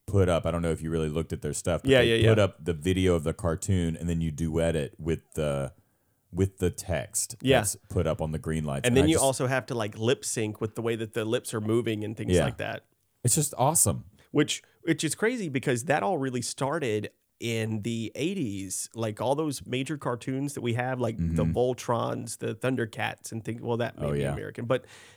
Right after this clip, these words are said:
Speaker 2: things like that are a result of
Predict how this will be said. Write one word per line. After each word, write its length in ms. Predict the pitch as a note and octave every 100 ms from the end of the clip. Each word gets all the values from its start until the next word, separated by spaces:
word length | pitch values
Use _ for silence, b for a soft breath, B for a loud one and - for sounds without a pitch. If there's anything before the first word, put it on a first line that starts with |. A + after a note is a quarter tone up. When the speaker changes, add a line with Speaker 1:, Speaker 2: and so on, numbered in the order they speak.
| B
Speaker 2:
things 460 | - - G3+ F#3+ D3+
like 220 | C#3 A2
that 380 | C3+ C#3 A#2+ -
are 280 | A2 A2 G#2
a 100 | A2+
result 500 | A2 G#2+ B2 C#3 -
of 500 | G2 G2 A2 - -